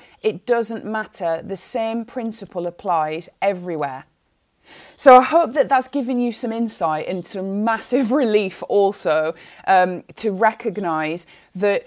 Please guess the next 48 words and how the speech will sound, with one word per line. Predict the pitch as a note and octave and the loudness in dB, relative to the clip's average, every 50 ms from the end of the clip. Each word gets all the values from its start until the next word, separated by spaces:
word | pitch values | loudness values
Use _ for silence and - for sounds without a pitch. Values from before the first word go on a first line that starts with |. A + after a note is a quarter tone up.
| _ _ - | _ _ -10
you | G3 F#3 G3 A#3 C4+ C#4+ D#4 | -6 -4 0 0 2 0 0
can | D4 - - C#4+ B3+ A3 | -2 -2 -2 0 0 0
do | G3 A3+ A#3 G3+ E3 D3+ D#3 F3+ F#3 - _ _ _ _ - | -2 -2 -2 0 0 -2 -2 -6 -8 -12 _ _ _ _ -8
the | G3+ G#3 | -8 -8
things | - - - G#3 F3 E3+ E3+ F3 E3+ - - | -6 -4 -2 -2 -2 -2 -4 -6 -8 -10 -12
that | - F#3 F#3+ - - | -10 -8 -8 -6 -6
you | F3+ F3+ G3+ G#3+ G#3+ G#3 | -6 -4 -4 -4 -4 -2
believe | F3+ G3+ G3+ F#3+ F#3 E3+ E3+ E3 | -4 -4 -2 -2 -2 -4 -4 -8
that | D#3+ - | -10 -10
you | C3+ F3 F3 E3+ | -8 -8 -8 -8
can | - - F#3+ | -10 -12 -10
do | E3+ F3 E3+ D3 C#3 C3+ C#3+ _ - _ _ _ | -6 -2 -2 -2 -2 -4 -8 _ -20 _ _ _
by | - G3 F#3+ F#3+ | 0 0 0 0
taking | F#3+ - - A3+ A3 A#3 A3+ - B3 G#3+ | -2 -6 -4 -4 -4 -4 -4 -6 -8 -6
the | G#3+ | -6
steps | G#3 - - F#3 E3+ D#3 - - - - - | -8 -8 -4 -2 -2 -2 -2 -6 -12 -14 -14
forward. | - - - - F#3+ F3+ E3+ D#3 D3 C#3+ C#3 C#3 - - _ _ _ _ _ _ _ - - - - - | -14 -14 -8 -2 -2 0 0 0 -2 -4 -4 -6 -8 -14 _ _ _ _ _ _ _ -20 -20 -18 -10 -6
And | - G3+ G#3 | -4 -2 0
when | G#3 G#3 G#3 G3+ G#3+ | 0 0 0 0 0
negative | A#3 B3 B3+ C4+ - - C#4 - | 0 0 -2 -6 -8 -10 -10 -10
people | - C4+ C4 A#3+ - A#3 | -6 -6 -6 -6 -6 -8
come | A3 - A#3 G#3 F#3+ F#3 | -8 -6 -8 -6 -8 -8
to | - - E3+ | -10 -10 -8
you, | E3+ D#3+ D#3+ F3+ | -6 -6 -6 -4
you | F3+ F#3 G#3+ B3+ C4+ | -4 -4 -2 -2 0
now | B3+ B3+ A#3+ A#3+ A3+ | 0 -2 -2 -2 -2
know | A3+ A3 A3 G3 E3 D#3 D#3 D#3+ E3 | -2 -2 -2 0 0 0 -2 -2 -4
that | - F3 F3+ G3 - | -6 -6 -6 -6 -4
you | F#3 G3 G3 | -4 -6 -4
don't | F3+ - G#3+ G#3+ A3+ A3+ A3+ A#3+ | -2 0 0 0 0 -2 -6 -10
have | C4+ B3 - | -12 -10 -8
to | - B3 | -6 -6
accept | G#3 - - - - G3 E3+ - - - | -6 -6 -8 -8 -6 -6 -6 -8 -8 -10
it, | F3+ E3+ - | -8 -8 -6
and | F3+ F#3 | -6 -8
the | F3 | -8
response | F3 G3 - - - - G#3+ A3+ A#3+ A#3 - - - | -8 -8 -8 -8 -4 -4 -4 -2 -4 -6 -8 -12 -12
that | - G#3 G#3 - | -10 -10 -8 -6
you | A3 A3 | -4 -6
give | G3 - - A3 F#3 D#3 D3+ F3+ G3+ - _ _ _ _ _ _ | -4 -2 0 2 2 2 0 -2 -6 -8 _ _ _ _ _ _
doesn't | - A3 A3+ G#3+ A3 - | 0 0 0 0 -2 -8
have | - - A3 G#3 - - | -10 -10 -12 -12 -12 -10
to | - G3+ | -8 -4
be | F#3+ G#3 F#3+ | 0 0 0
a | E3+ | 0
negative | F3 F3+ F3+ F#3 F3+ F3+ - - F#3+ F3 F3 | -2 -4 -6 -6 -8 -12 -14 -14 -14 -12 -12
response | F3 - - - F3 E3+ E3+ D#3+ - | -12 -10 -6 -6 -6 -6 -6 -10 -10
back. | - - D#3+ C#3 C#3 - _ - - _ | -4 -4 -4 -4 -4 -12 _ -20 -20 _